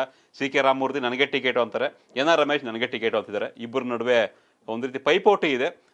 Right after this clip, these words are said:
ಹೈಕಮಾಂಡ್ ಯಾರಿಗೆ ಟಿಕೆಟ್ ಕೊಡ್ತಾರೆ ಇಬ್ರು ಚುನಾವಣೆನ ಮಾಡ್ತಾರೆ, ಯಾರು ರೆಬೆಲ್ ಆಗೋಂಥ ಪ್ರಶ್ನೆ ಇಲ್ಲ ಇಲ್ಲಿ. ಸಿ ಕೆ ರಾಮಮೂರ್ತಿ ಕೊಟ್ರೆ ಎನ್ ಆರ್ ರಮೇಶ್ ಚುನಾವಣೆನ ಮಾಡ್ತಾರೆ, ಎನ್ ಆರ್ ರಮೇಶ್ಗೆ ಟಿಕೆಟ್ ಕೊಟ್ರೆ ಸಿ ಕೆ ರಮೇಶ್ ಚುನಾವಣೆನ ಮಾಡಬಹುದು. ಯಾವುದೇ ರೀತಿಯ ಗೊಂದಲ ಇದ್ದಂತೆ ಕಾಣಿಸ್ತಿಲ್ಲ, but ಟಿಕೆಟ್ ಫೈನಲ್ ಆಗ್ಬೇಕಷ್ಟೇ.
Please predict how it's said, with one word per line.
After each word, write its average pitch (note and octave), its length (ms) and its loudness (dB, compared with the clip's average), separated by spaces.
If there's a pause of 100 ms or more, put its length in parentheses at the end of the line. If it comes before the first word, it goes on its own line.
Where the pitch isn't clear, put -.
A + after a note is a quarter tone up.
ಹೈಕಮಾಂಡ್ F#3+ 460 2
ಯಾರಿಗೆ E3+ 260 4
ಟಿಕೆಟ್ D#3+ 240 -2
ಕೊಡ್ತಾರೆ F3 320 0
ಇಬ್ರು E3+ 300 4 (400)
ಚುನಾವಣೆನ D3 340 4
ಮಾಡ್ತಾರೆ, C#3 380 4
ಯಾರು B2 180 4
ರೆಬೆಲ್ B2+ 260 2
ಆಗೋಂಥ C3+ 240 4
ಪ್ರಶ್ನೆ C3 380 -6
ಇಲ್ಲ A#2 120 -2
ಇಲ್ಲಿ. B2 220 -6 (320)
ಸಿ G3 120 4
ಕೆ F#3 100 4
ರಾಮಮೂರ್ತಿ D#3+ 380 2
ಕೊಟ್ರೆ D3+ 260 4
ಎನ್ C3+ 120 4
ಆರ್ D3+ 100 4
ರಮೇಶ್ D3+ 500 2
ಚುನಾವಣೆನ C#3+ 340 2
ಮಾಡ್ತಾರೆ, C#3 560 0 (120)
ಎನ್ C#3 140 0
ಆರ್ G#3+ 100 6
ರಮೇಶ್ಗೆ G3 320 2
ಟಿಕೆಟ್ D3+ 340 -2
ಕೊಟ್ರೆ C#3+ 440 -2 (280)
ಸಿ E3 80 -2
ಕೆ D3+ 100 2
ರಮೇಶ್ C#3 260 0
ಚುನಾವಣೆನ B2 280 -2
ಮಾಡಬಹುದು. C#3 500 0 (120)
ಯಾವುದೇ B2 200 2
ರೀತಿಯ A#2 260 -2
ಗೊಂದಲ C3+ 280 0
ಇದ್ದಂತೆ B2+ 380 2
ಕಾಣಿಸ್ತಿಲ್ಲ, C3+ 460 -2
but G3 120 -2
ಟಿಕೆಟ್ E3 340 -4
ಫೈನಲ್ B2+ 240 -2
ಆಗ್ಬೇಕಷ್ಟೇ. A#2+ 600 -2